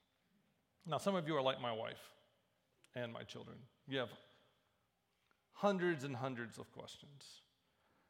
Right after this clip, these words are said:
I'm not like you. I'm too lazy to be that curious. Uh, you have lots of questions. Some of them are for anyone that will give you the time of day. And some of them are for a pastor. And some of them are for God.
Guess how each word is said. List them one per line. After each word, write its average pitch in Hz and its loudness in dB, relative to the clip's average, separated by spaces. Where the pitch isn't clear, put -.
I'm 151 0
not 190 0
like 208 -2
you. - -14
I'm - -8
too 214 -6
lazy 202 0
to 120 -10
be 113 -4
that 117 -8
curious. - -10
Uh, 151 8
you 214 10
have 185 8
lots 190 8
of 170 -6
questions. 139 6
Some - 2
of 160 4
them 160 6
are 143 8
for 196 6
anyone 233 10
that 202 12
will 196 8
give 175 6
you 190 4
the 170 4
time 151 4
of 139 0
day. 117 0
And 135 0
some 160 6
of 151 4
them 151 6
are 127 4
for 123 2
a 131 2
pastor. 127 -4
And 131 -6
some 214 4
of 190 2
them 175 4
are 151 4
for 143 -2
God. 117 0